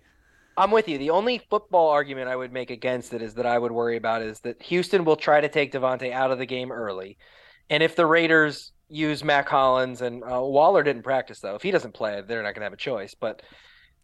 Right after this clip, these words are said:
if they get a lead early using other guys because Houston's taking Davante away, then there'll be no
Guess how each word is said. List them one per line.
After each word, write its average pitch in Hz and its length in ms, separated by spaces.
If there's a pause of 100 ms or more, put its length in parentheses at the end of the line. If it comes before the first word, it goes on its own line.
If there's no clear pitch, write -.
if 233 360
they 185 180
get 175 160
a 160 60
lead 160 420
early 156 400
using 147 420
other 139 220
guys 156 320
because 135 240
Houston's 139 420
taking 131 320
Davante 127 400
away, 127 280
then 147 200
there'll 147 120
be 131 120
no 127 600